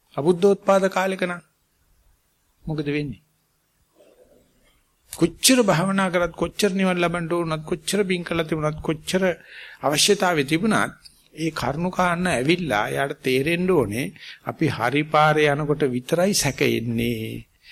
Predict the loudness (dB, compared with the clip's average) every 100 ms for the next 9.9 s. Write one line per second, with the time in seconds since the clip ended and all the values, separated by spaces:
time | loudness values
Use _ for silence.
0 | -20 -10 -4 -4 -4 -4 0 2 2 -2
1 | -2 -2 -2 -2 -4 -6 -2 0 0 -2
2 | -2 -2 -4 -2 0 0 -2 0 0 0
3 | 0 0 -2 -2 -4 -4 -6 -4 -4 -4
4 | -4 -4 -2 -2 0 2 2 2 0 0
5 | 0 0 -2 -2 -2 -2 -2 -2 0 0
6 | 2 0 2 0 -2 -2 -2 -2 -2 0
7 | 0 0 0 -2 -2 -2 -2 -4 -4 -2
8 | -2 -4 -4 0 2 2 2 2 4 2
9 | 2 0 0 -2 -4 -6 -6 -6 -6